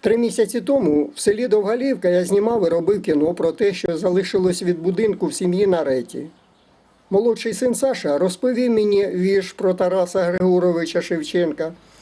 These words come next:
висловив свої думки про те, що відбувається. І от сьогодні я знову зустрічаюся з ним, щоб поспілкуватися і дізнатися, про що думає зараз молодь.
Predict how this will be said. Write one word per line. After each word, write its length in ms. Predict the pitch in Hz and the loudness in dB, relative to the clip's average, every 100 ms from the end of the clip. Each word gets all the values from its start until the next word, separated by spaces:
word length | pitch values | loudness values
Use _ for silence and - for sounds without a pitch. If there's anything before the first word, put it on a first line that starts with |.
| - - | -20 -12
висловив 520 | 175 180 - 180 165 151 | -4 -2 0 0 0 0
свої 280 | 190 196 | 0 0
думки 340 | 196 196 - 202 | 2 -2 0 -2
про 200 | - 185 | 0 -2
те, 260 | 262 254 - - | 0 -2 -4 -12
що 240 | - 269 | -4 -2
відбувається. 920 | 220 151 156 156 180 185 175 175 160 - - - - - | 0 0 0 2 2 -2 -4 -4 -4 -6 -20 -20 -14 -2
І 60 | |
от 160 | 240 233 | 0 0
сьогодні 600 | - 214 269 262 151 - | 0 0 0 0 0 -2
я 180 | 202 208 | 0 -2
знову 360 | 165 240 175 170 | 0 0 2 0
зустрічаюся 960 | 151 175 190 180 226 220 180 - 156 | 0 -2 -2 -2 0 2 0 0 -2
з 80 | 131 | 0
ним, 260 | 175 196 190 - - - | 2 2 -2 -12 -20 -20
щоб 200 | - 220 180 | -6 -4 -2
поспілкуватися 1120 | 185 - 190 165 175 151 170 190 170 - 165 - _ - | -2 -2 -2 -2 0 2 2 0 -6 -4 -4 -4 _ -4
і 140 | 196 | -2
дізнатися, 760 | 170 190 180 233 226 151 - 156 | 0 0 0 -2 -2 -4 -4 -2
про 200 | 170 185 | 0 0
що 220 | - 240 | 0 0
думає 420 | 190 208 202 190 | 2 2 2 0
зараз 520 | 156 202 185 165 - - - | 0 0 0 -2 -8 -12 -4
молодь. 600 | 196 175 147 131 - | 2 2 2 -2 -6